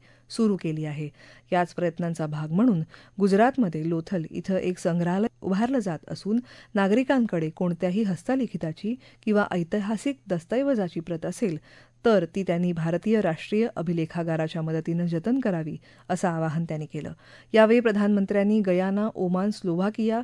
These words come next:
यांसारख्या देशांसह इतरत्रही स्थलांतरित झालेले भारतीय त्या प्रदेशांशी एकरूप होतानाही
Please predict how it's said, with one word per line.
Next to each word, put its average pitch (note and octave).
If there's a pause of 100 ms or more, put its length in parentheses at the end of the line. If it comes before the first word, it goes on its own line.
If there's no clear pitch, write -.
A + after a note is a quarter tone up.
(300)
यांसारख्या G3+
देशांसह F#3+
इतरत्रही F#3
स्थलांतरित G#3+
झालेले E3+
भारतीय E3 (380)
त्या G#3
प्रदेशांशी G3
एकरूप F3+
होतानाही E3